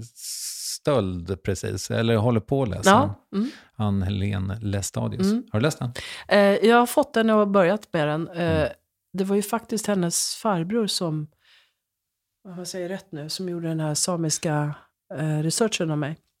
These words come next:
Speaker 1: Aha.
Speaker 2: Eh, så, så, det finns ju samisk släktforskning för att kunna ta reda på om man har samiskt ursprung.
Speaker 1: Okej.
Speaker 2: Ja, för det står ju inte alltid i kyrkoböckerna och så här.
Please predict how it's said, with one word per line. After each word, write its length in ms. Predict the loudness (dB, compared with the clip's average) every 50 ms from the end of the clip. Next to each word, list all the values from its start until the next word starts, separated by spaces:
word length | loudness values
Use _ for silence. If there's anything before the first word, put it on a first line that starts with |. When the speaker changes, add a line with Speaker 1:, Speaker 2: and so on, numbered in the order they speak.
| _ _ -2
Speaker 1:
Aha. 360 | -2 0 0 -2 -4 -4 -6 -8 -10 -8
Speaker 2:
Eh, 240 | -6 -4 -2 -2 -2
så, 180 | -2 -4 -4 -4 -4 -4 -4 -4 -4 -4 -2
så, 220 | 0 0 0 0
det 100 | 0 0
finns 180 | 2 2 2 2
ju 60 | 2
samisk 420 | 2 4 4 4 4 4 2 0
släktforskning 800 | 0 -2 -2 -4 -4 -4 -4 -2 -2 -2 -2 -4 -6 -6 -6 -8 -10 _ _ _ _ -20 -20 -20 _ _ _ _ _ _ _ -8
för 100 | -8 -8
att 100 | -6 -4
kunna 380 | -6 -4 -4 -4 -4 -6 -8 -12 -10 -4
ta 120 | 0 2
reda 220 | 2 4 2 2 0
på 140 | 0 0 0
om 80 | 0
man 160 | 0 0 0
har 200 | 0 2 2 0
samiskt 400 | 0 0 -2 -2 -2 -2 -4 -2
ursprung. 460 | -4 -4 -4 -4 -4 -4 -4 -4 -8 -6
Speaker 1:
Okej. 400 | -6 -6 -4 -2 -4 -4 -4 -6 _ -6
Speaker 2:
Ja, 200 | -4 -4 -4 -4
för 140 | -6 -4 -2
det 140 | -2 0 0
står 320 | 0 2 2 2 4 2
ju 60 | 2
inte 200 | 0 -2 -2 -2
alltid 340 | -2 -2 -4 -6 -6 -6 -6
i 40 | -4
kyrkoböckerna 720 | -4 -4 -4 -4 -4 -4 -4 -4 -6 -6 -10 -10 -8 -10
och 80 | -10 -10
så 100 | -10 -10
här. 160 | -10 -12 -12